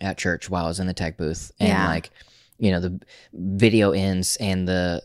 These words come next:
Speaker 1: you know, who, the next person that's supposed to be on stage is nowhere to be found.
Speaker 2: Yeah.
Speaker 1: You know, or the computer, like,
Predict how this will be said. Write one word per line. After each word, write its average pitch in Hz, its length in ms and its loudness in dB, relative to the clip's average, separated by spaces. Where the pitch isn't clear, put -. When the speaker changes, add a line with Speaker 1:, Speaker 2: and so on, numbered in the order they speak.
Speaker 1:
you 95 120 -6
know, 87 140 -4
who, 110 240 6
the 104 140 2
next 104 220 2
person 104 380 2
that's 98 120 0
supposed 92 200 -2
to - 40 -6
be 101 80 0
on 92 120 0
stage 92 280 0
is 92 200 -2
nowhere 98 400 6
to 90 80 2
be 87 140 0
found. 78 420 -2
Speaker 2:
Yeah. 196 200 2
Speaker 1:
You 180 40 4
know, 180 160 2
or 98 320 4
the 90 140 -2
computer, 95 500 2
like, 90 320 0